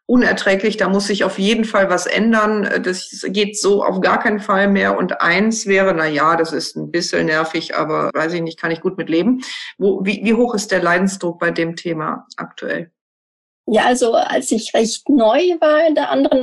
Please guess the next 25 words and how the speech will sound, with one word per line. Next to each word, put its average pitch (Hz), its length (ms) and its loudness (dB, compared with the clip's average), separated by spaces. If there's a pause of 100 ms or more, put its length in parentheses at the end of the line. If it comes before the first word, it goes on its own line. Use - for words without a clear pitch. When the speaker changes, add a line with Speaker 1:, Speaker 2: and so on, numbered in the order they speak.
Speaker 2:
letzten 254 360 0
Abteilung 240 600 2
als, - 460 0
äh, - 360 4
Inside 226 520 0
Sales 226 360 2
Manager 220 520 4
oder 208 160 4
Sales 226 360 0
Supporter 214 640 2
und 202 140 0
da, 196 380 2 (460)
da - 120 4
hab 180 140 2
ich - 140 0
schon 220 180 4
geweint 208 600 2
und, 190 360 4
äh, 208 40 4
als 180 500 4
ich - 140 -8
zu 208 160 2
Hause 196 400 2
war 180 420 2
oder 202 380 2